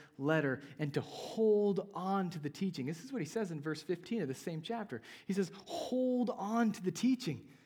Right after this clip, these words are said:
I've written to you. Hold on to it. Understand it. Know it." If they would have done that, then they would have never been deceived.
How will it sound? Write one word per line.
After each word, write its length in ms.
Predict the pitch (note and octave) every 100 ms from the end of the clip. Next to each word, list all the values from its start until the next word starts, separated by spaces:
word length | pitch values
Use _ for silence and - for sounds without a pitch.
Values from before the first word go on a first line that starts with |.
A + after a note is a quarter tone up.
| _ -
I've 340 | G#3+ F3 D3+
written 280 | G3+ E4 G#3+
to 100 | -
you. 220 | E3 - -
Hold 360 | - D#4 D4+ B3+
on 240 | C#4 D#4
to 120 | -
it. 180 | E3+ - -
Understand 640 | D4+ D4 - - C#4+ D#4
it. 240 | F3 - -
Know 380 | G3 C#4+ D#4+
it." 120 | F#3+ - - -
If 160 | A3+ A#3+
they 140 | A3+
would 240 | F#3 G3+ D#4
have 320 | G3+ C#3+ C3+
done 360 | A3 C4+ B3
that, 420 | C#3+ G#2 A2 - - _ _ _ _ _ _ _ _ _ _ _ _
then 120 | - D3
they 80 |
would 140 | C#3+ D3+
have 140 | A#2
never 280 | B2+ D3 F3
been 180 | E3+ D#3+
deceived. 540 | C3 - A#2 F#2+ -